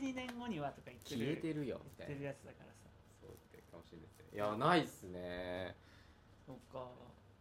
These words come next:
Speaker 2: でも漫画動画はもっと当たり前になってくんじゃないかなと思ってますね。
Speaker 1: そうだね。漫画動画はもう
Speaker 2: もうちょっと
Speaker 1: そういう
Speaker 2: 受け入れられていくというか、なんか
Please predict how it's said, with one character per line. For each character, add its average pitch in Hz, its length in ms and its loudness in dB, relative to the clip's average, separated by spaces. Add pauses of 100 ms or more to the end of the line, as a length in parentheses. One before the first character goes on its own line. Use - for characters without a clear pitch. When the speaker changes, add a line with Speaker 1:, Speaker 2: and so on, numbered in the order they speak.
(460)
Speaker 2:
で 143 100 10
も 143 80 12
漫 233 220 12
画 302 140 12
動 302 200 12
画 135 120 12
は 101 360 8 (320)
も 139 160 6
っ - 120 2
と 110 100 6 (960)
当 98 80 2
た 127 120 4
り 135 100 8
前 127 180 4
に 123 40 0
な 123 100 4
っ - 60 -4
て - 80 -8
く 98 120 -4
ん 87 40 -4
じ 90 60 -2
ゃ 90 40 0
な 92 80 0
い 95 40 -2
か 104 100 0
な 127 140 6
と - 200 -8
思 - 20 -4
っ - 20 -4
て 85 60 -8
ま 82 60 -8
す - 60 -8
ね。 262 60 -2
Speaker 1:
そ 269 60 -2
う - 20 0
だ 147 140 2
ね。 165 340 0
漫 180 160 -2
画 226 100 0
動 277 220 -6
画 170 80 2
は 147 120 2
も 135 60 0
う - 40 0
Speaker 2:
も 175 60 2
う - 20 4
ち 185 80 2
ょ - 20 4
っ - 40 -2
と 113 220 6
Speaker 1:
そ 170 40 0
う 185 60 -4
い 190 340 -2
う - 20 -4
Speaker 2:
受 113 200 -6
け 135 100 2
入 135 80 6
れ 139 100 8
ら 131 120 6
れ 123 80 2
て 135 120 -4
い 123 60 -2
く 127 420 -4
と 107 80 -2
い 92 140 -2
う - 40 -6
か、 90 240 -6
な 95 100 -4
ん 90 60 -10
か 87 180 -8